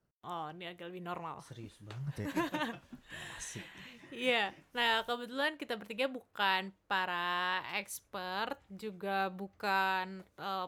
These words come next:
Speaker 1: pakem di bidang ini. Cuman kita mau ngebahas ringan aja kali ya,
Speaker 2: Yep.
Speaker 1: seputar pengetahuan-pengetahuan kita yang terbatas ini
Speaker 2: Iya.
Speaker 1: tentang Q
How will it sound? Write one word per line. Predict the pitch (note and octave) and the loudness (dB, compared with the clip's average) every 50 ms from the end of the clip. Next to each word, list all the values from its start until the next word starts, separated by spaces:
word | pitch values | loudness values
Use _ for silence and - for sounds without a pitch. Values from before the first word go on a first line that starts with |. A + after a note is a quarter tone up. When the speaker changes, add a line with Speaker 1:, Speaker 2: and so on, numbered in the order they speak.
| F3+ | -2
Speaker 1:
pakem | - G3 F#3+ - - G3+ G3 | -2 -2 -2 -2 -6 -8 -8
di | G3 G3 F#3+ | -8 -10 -10
bidang | F3 F#3+ F#3+ F3 F#3+ F#3 F#3+ F#3+ F#3 F#3 F#3 | -10 -10 -8 -6 -6 -8 -8 -8 -12 -12 -10
ini. | E3+ G#3 G3+ F#3+ F#3+ G3 G3 G3+ A3 A#3+ C4 C#4+ D4 C#4+ _ | -10 -8 -6 -4 -2 -2 0 0 0 0 -2 -2 -4 -8 _
Cuman | - A#3+ A3 A3 A#3 B3 C#4 | -8 -6 -2 0 0 0 0
kita | C4+ D4 C#4+ D4+ | 0 0 2 2
mau | D#4 D4+ D4 C#4 B3+ | 2 2 2 2 2
ngebahas | A#3+ G#3 G3+ G3+ G3+ G3+ G#3 G3+ - | 2 2 2 2 2 2 0 -2 -4
ringan | - A3+ G#3+ G#3+ G#3 | -6 -4 -2 0 0
aja | G3+ G3 G3+ F#3+ B3 | 0 0 0 2 2
kali | C4 C4+ B3+ A3+ G#3+ F#3+ F#3 | 2 2 2 2 0 0 0
ya, | F3+ F3+ F3+ F#3+ | 0 2 2 0
Speaker 2:
Yep. | F#3+ - | 0 0
Speaker 1:
seputar | - - F#3+ - _ _ - F#3+ F3 F3 E3+ F3+ - _ | -2 -2 -2 -4 _ _ 0 2 2 2 0 -2 -8 _
pengetahuan-pengetahuan | - F3+ F3+ F3+ - F#3 F#3 F3 - F#3 F#3 F#3 F3 F3 F3+ F3+ F3+ F3+ F3+ F3 - _ _ _ _ - _ _ _ | -10 -8 -8 -6 -6 -6 -8 -8 -8 -10 -8 -4 -4 -4 -2 -4 -6 -8 -10 -12 -16 _ _ _ _ -20 _ _ _
kita | - A3 G3+ _ - G#3 G3+ G3+ A#3 A#3 - - - - - - - - - | -8 -8 -6 _ 4 8 8 8 8 6 0 -8 -18 -18 -18 -16 -18 -14 -6
yang | - A3+ A3 G#3+ G#3+ | -2 -2 0 0 2
terbatas | G#3 A3+ G#3+ G#3+ G#3+ G#3+ G#3+ A3 G#3+ A3 | 4 4 6 6 6 6 6 4 2 2
ini | - A3+ G#3+ G#3+ G#3 G3+ G#3 A3 C4+ C#4+ C#4 - - - - - - - - | 2 0 0 2 2 2 2 4 2 2 0 -4 -12 -18 -18 -18 -16 -14 -10
Speaker 2:
Iya. | G#2 | -6
Speaker 1:
tentang | - A3+ G#3 G#3 G3+ A3+ A3+ A#3+ | -4 -4 -2 0 2 2 2 2
Q | A#3 - | 0 -2